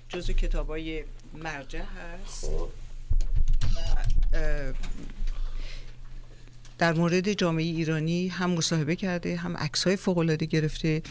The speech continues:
Speaker 1: یه کتابیه که ماندگار شده برای جامعهٔ ایرانی، ولی اون چی که بیشتر از همه ماندگار شد، کلمهٔ
Speaker 2: تهران
Speaker 1: تهران
Speaker 2: جلسه.
Speaker 1: جلسه.
Speaker 2: بله.
Speaker 1: حالا بعد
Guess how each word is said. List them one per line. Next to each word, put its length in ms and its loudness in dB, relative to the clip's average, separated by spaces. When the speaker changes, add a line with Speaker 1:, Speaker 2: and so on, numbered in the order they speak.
Speaker 1:
یه 80 2
کتابیه 500 0
که 400 0
ماندگار 520 2
شده 240 -2
برای 180 0
جامعهٔ 320 -4
ایرانی، 320 0
ولی 540 0
اون 120 2
چی 160 -4
که 100 0
بیشتر 340 0
از 140 -2
همه 140 0
ماندگار 480 -2
شد، 320 -2
کلمهٔ 560 2
Speaker 2:
تهران 300 2
Speaker 1:
تهران 380 0
Speaker 2:
جلسه. 440 -2
Speaker 1:
جلسه. 20 -8
Speaker 2:
بله. 320 -2
Speaker 1:
حالا 480 0
بعد 300 0